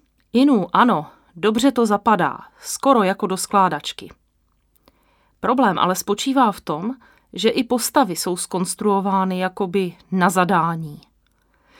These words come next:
O vnitřním prožívání a pohnutkách celého dramatu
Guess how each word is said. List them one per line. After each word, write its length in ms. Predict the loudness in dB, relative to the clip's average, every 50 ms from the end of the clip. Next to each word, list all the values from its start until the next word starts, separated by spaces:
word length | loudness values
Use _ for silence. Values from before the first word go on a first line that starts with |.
| -20 -20 -20 _ _
O 140 | -4 -2 0
vnitřním 560 | 4 4 4 4 2 0 2 2 4 4 2 2
prožívání 680 | 0 -2 0 0 0 2 4 4 2 2 0 -2 -4
a 60 | -6 -4
pohnutkách 640 | -2 -2 0 2 2 0 0 0 2 2 2 2 0
celého 420 | -4 -2 0 0 2 2 0 0
dramatu 480 | 0 2 2 2 2 2 0 -2 -6